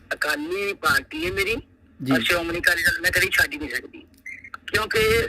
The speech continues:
Speaker 1: ਸਾਡਾ ਇਤਿਹਾਸ ਜਿਹੜਾ ਉਦੋਂ ਸ਼ੁਰੂ ਹੁੰਦਾ ਹੈ ਇਸ ਸਥਾਨ ਦਾ, ਸੰਤ ਪ੍ਰੇਮ ਸਿੰਘ ਜੀ ਮਰਾਲੇ ਵਾਲਿਆਂ ਦਾ, ਜਦੋਂ ਸ਼੍ਰੋਮਣੀ ਅਕਾਲੀ ਦਲ ਹੋਂਦ ਵਿੱਚ ਆਇਆ,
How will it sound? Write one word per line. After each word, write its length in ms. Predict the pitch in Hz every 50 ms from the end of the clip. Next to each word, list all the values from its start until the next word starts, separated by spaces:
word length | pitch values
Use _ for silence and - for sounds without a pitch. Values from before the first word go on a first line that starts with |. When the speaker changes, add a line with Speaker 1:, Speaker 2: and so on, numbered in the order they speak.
| - 190
Speaker 1:
ਸਾਡਾ 220 | 170 - - 160
ਇਤਿਹਾਸ 460 | 180 202 - - 190 - 156 151 139
ਜਿਹੜਾ 280 | 127 - - 175 180 190
ਉਦੋਂ 260 | 180 180 160 190 214
ਸ਼ੁਰੂ 260 | 214 - 190 180 202
ਹੁੰਦਾ 240 | 185 175 175 156 147
ਹੈ 160 | 151 - 190 - - - _ - _ _ - - _ - -
ਇਸ 180 | - - -
ਸਥਾਨ 440 | - - - - 170 165 - 156 160
ਦਾ, 100 | 143 139 - - -
ਸੰਤ 220 | - 175 165 147 -
ਪ੍ਰੇਮ 280 | - 165 175 165 160
ਸਿੰਘ 180 | 143 170 165 185
ਜੀ 60 | 180
ਮਰਾਲੇ 380 | 175 165 156 151 151 147 156 151
ਵਾਲਿਆਂ 280 | 151 151 147 143 139
ਦਾ, 240 | 143 139 147 160 175 - - - - - - - - - _ _ _ -
ਜਦੋਂ 260 | 185 175 220 233 233
ਸ਼੍ਰੋਮਣੀ 540 | 220 - 208 202 185 180 180 185 202 208 - - -
ਅਕਾਲੀ 280 | - - 180 170 156 160
ਦਲ 160 | 185 190 175
ਹੋਂਦ 360 | - - 202 196 180 160 139
ਵਿੱਚ 240 | 143 160 160 - -
ਆਇਆ, 200 | 185 185 196